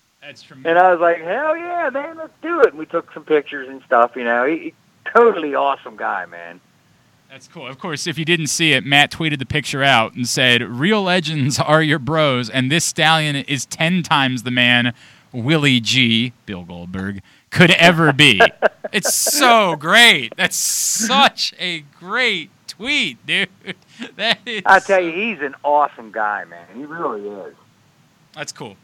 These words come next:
Speaker 1: That's cool to hear that. Of course, the great Dwayne Gill, Gilberg with us after he was on Raw Monday night. Um, I guess this would have been, was this your first time performing in front of nobody? Uh, was, was, was that kinda weird for you?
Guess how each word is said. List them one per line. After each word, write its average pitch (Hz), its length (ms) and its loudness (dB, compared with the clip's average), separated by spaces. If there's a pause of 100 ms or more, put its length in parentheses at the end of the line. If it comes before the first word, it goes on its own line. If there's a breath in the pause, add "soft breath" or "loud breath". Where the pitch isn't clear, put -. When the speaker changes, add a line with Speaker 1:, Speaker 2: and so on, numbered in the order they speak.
(120)
Speaker 1:
That's 139 200 -14
cool 139 180 -14
to 123 100 -12
hear 113 160 -14
that. 104 280 -18
Of - 80 -16
course, 170 260 -2
the 160 100 -4
great 175 260 -2
Dwayne 165 280 -4
Gill, 139 440 -2
Gilberg 151 640 -2
with 139 260 -6
us 131 240 -4
after 139 240 -4
he 131 120 -6
was 123 160 -8
on 117 200 -4
Raw 113 240 -4
Monday 107 320 -6
night. 107 280 -8 (400 soft breath)
Um, 170 460 4
I 185 80 6
guess 247 180 2
this 240 200 -2
would 262 80 0
have 214 80 -2
been, 214 200 0
was 170 140 -2
this 214 160 0
your 233 100 0
first - 300 -2
time 214 320 4
performing 202 440 2
in 180 100 2
front 202 180 0
of 170 80 -2
nobody? 117 680 0
Uh, 143 440 6
was, 160 280 0
was, 165 220 -2
was 147 240 -2
that 226 200 6
kinda 156 280 4
weird 104 300 -2
for 98 240 -6
you? 80 200 -8